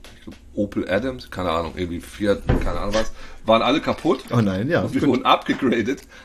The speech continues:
Speaker 1: Aber in dieses abgegradete Ding, äh,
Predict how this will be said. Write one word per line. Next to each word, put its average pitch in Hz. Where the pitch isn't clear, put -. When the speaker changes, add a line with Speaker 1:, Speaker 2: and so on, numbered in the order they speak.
Speaker 1:
Aber 170
in 139
dieses 131
abgegradete 104
Ding, 90
äh, 101